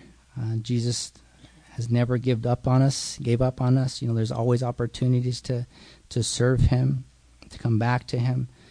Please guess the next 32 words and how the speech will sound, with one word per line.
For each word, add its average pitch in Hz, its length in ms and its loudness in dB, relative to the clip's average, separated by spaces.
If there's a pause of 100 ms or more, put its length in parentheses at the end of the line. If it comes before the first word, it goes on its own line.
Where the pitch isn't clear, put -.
(1500)
Peter 139 220 2
came 135 220 6
to 135 120 4
a 120 40 4
place 131 400 2
where 117 220 0
he 117 140 0
was 120 220 0
like, 113 240 0
you 113 80 2
know, 104 240 0
"I'm 120 280 -4
done. 131 600 -6 (960)
You 117 120 -8
know, 107 80 -4
you 107 180 2
take 131 220 4
control 120 360 0
of 113 60 0
my 110 140 -4
life, 107 340 -6
Lord." 104 240 -10 (3250)
You 123 120 0
know, 123 60 0
it's, 135 200 -2
it's 143 180 0
a 156 80 4
place 143 440 6
of, 117 760 -2 (120)
of 113 120 -6
humility, 123 640 0
right? 131 280 -6